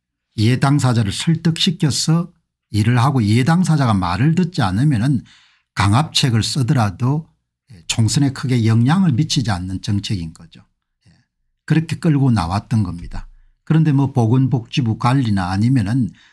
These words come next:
또 주변에 정치 모사꾼들이 있겠죠. 총선에서 덕을 보기 위해서 일거에 한 판을 뒤엎을 수 있는 방법이 이 의사 정원을 늘리는 겁니다. "어, 니는 삼백 명, 오백 명, 어, 니는 천 명, 아, 그럼 조금 더 얹어라, 이천 명 하자."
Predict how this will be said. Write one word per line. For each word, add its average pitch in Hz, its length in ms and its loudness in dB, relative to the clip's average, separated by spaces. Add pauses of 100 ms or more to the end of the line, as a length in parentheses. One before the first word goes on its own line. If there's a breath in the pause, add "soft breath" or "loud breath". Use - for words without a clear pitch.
또 117 160 -2
주변에 117 480 0
정치 135 380 0
모사꾼들이 135 720 0
있겠죠. 113 440 -8 (640 soft breath)
총선에서 113 540 0
덕을 131 320 2
보기 127 340 2
위해서 95 600 -4 (440 soft breath)
일거에 151 440 2
한 147 380 -2
판을 131 380 0
뒤엎을 127 500 0
수 151 120 -4
있는 104 220 0
방법이 120 600 -2 (220 soft breath)
이 117 220 0
의사 143 380 0
정원을 107 520 -2 (140)
늘리는 131 420 2
겁니다. 95 500 -8 (240 soft breath)
"어, 131 220 2
니는 139 260 4
삼백 151 460 0
명, 117 200 2
오백 104 280 0
명, 120 220 0 (200 loud breath)
어, 123 200 2
니는 143 320 2
천 - 200 -2
명, 143 200 0
아, 135 120 0
그럼 156 220 2
조금 170 320 -2
더 165 100 2
얹어라, 180 400 2
이천 117 300 0
명 160 160 2
하자." 160 280 -2